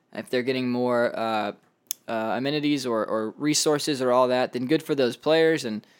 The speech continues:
that makes the N H L team better in the long run. So it, it probably makes sense business-wise, but I can definitely see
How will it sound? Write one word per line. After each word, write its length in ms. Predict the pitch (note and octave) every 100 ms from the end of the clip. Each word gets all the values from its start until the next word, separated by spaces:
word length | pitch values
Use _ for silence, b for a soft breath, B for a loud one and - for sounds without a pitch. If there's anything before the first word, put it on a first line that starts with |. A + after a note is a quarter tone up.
| b b _
that 120 | A3
makes 160 | G#3+ -
the 100 | F#3+
N 80 |
H 160 | F3+ E3+
L 100 | E3+
team 220 | - E3
better 200 | C#3+ C#3
in 60 | C3
the 60 |
long 240 | A#2+ A#2 A2+
run. 200 | A2 G#2+
So 300 | - A#2 -
it, 140 | - -
it 160 | C#3
probably 300 | F#3 F#3 F#3
makes 240 | D3 C#3+ -
sense 220 | C#3 A#2+
business-wise, 680 | - B2 B2 - C3 C3 C3
but 160 | B2
I 100 | A#2+
can 200 | A#2+ A#2+
definitely 380 | A#2 B2 C3 B2
see 440 | A#2+ - A2+ A2